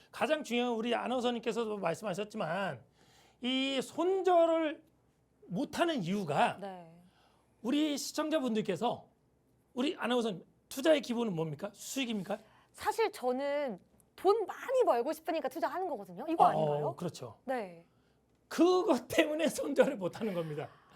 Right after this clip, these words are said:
Speaker 2: <laughs>
Speaker 1: 그래서 투자의 기본은 돈 많이, 그냥 막연하게 많이라고 하면 안 됩니다.
Speaker 2: 네.
Speaker 1: 정해야 되고, 또한 투자의 기본은 수익이 아니라 손절과 손실입니다.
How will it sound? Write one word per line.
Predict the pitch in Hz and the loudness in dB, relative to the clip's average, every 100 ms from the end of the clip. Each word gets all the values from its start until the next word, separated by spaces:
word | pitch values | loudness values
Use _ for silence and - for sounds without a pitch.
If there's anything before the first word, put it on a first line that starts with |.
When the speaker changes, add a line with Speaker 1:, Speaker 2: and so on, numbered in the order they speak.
| - - | -12 -2
Speaker 2:
<laughs> | 403 370 320 254 214 208 - | 0 0 -4 -8 -10 -14 -2
Speaker 1:
그래서 | 262 285 269 - | 2 6 4 2
투자의 | - 330 370 370 339 | -4 2 4 4 2
기본은 | 196 180 185 233 285 139 - _ _ _ _ _ _ _ _ | 0 -2 0 2 0 0 -8 _ _ _ _ _ _ _ _
돈 | - 349 381 | 0 0 2
많이, | 185 160 208 302 285 175 120 - _ _ _ _ - | 0 4 6 6 4 0 -8 -18 _ _ _ _ -2
그냥 | 302 - - _ | -2 -2 -8 _
막연하게 | 175 226 392 381 339 | 0 2 2 0 0
많이라고 | 170 180 320 339 320 285 | -2 -2 -2 4 4 4
하면 | 285 - | -4 -6
안 | 135 | -6
됩니다. | 190 285 196 107 - | -4 -4 -4 -8 -12
Speaker 2:
네. | 214 196 170 170 | -10 -10 -14 -20
Speaker 1:
정해야 | - 175 220 277 277 | -8 -2 2 6 6
되고, | 262 247 233 302 320 | 6 4 4 0 -2
또한 | - 269 294 - _ _ | -2 -2 -2 -10 _ _
투자의 | - 311 320 330 | -10 4 6 6
기본은 | 320 175 185 247 | 2 -6 -4 -4
수익이 | - - 285 311 | -6 -6 -2 -2
아니라 | 196 208 147 | -2 -2 -4
손절과 | - - 311 320 320 285 233 233 | -8 -10 -4 0 4 4 4 2
손실입니다. | - - 349 285 220 165 120 117 | 0 -4 -2 -2 -4 -6 -8 -12